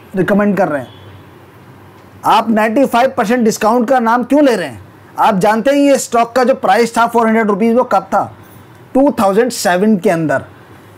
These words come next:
टू थाउजेंड सेवन दिसंबर में ये stock four hundred रुपीज पर ट्रेड करता था, फिलहाल थर्टी टू रुपीज पर trade कर रहा है। यानी कि आप जो नाइंटी फ़ाइव परसेंट discount की बात कर रहे हैं, वो लगभग आज से ग्यारह साल पहले की बात कर रहे हैं,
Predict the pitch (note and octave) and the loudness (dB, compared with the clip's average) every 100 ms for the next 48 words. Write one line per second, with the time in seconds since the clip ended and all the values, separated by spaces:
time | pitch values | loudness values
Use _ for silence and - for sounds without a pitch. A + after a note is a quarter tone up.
0 | - C4 C4+ A#3+ A3 C4 B3 G#3+ A3+ C4 | -4 0 0 0 0 0 -2 0 0 2
1 | A3 A3 A3+ C4 B3+ B3 A#3+ - A#3 A#3 | 0 0 0 2 2 2 0 0 -2 0
2 | A3 A3 A3 G#3 G3 A3 A3+ F3+ G#3 E3+ | 0 0 0 0 0 -2 -2 -2 -2 -2
3 | F#3+ F#3 F#3+ A3 - - - - F#3+ A3 | -2 0 0 -2 -6 -20 -12 -2 0 2
4 | B3 G#3+ G3+ B3 A#3+ G#3 A3 A3 E3+ F3+ | 0 -2 0 2 2 2 0 -2 -2 -4
5 | D3+ D#3 C#3+ D#3+ G3+ G#3+ B3+ C4 - - | -2 -2 0 0 0 0 0 -2 -8 -20
6 | - - F3 G#3 B3+ B3 B3 B3+ A#3+ A#3 | -20 -4 -2 0 0 0 0 0 -2 -2
7 | B3+ A3 - A3 B3 B3 A3 G#3+ G#3 G3 | -2 -2 -2 -2 0 2 0 0 -2 0
8 | B3+ C4+ A3+ G3 C4 A#3 - B3 G#3+ A#3+ | 0 0 0 -2 0 -2 -2 0 2 2
9 | A#3 B3+ B3+ B3 A#3 F#3+ - C3 A2+ - | 0 0 0 0 0 -2 -4 -8 -10 -16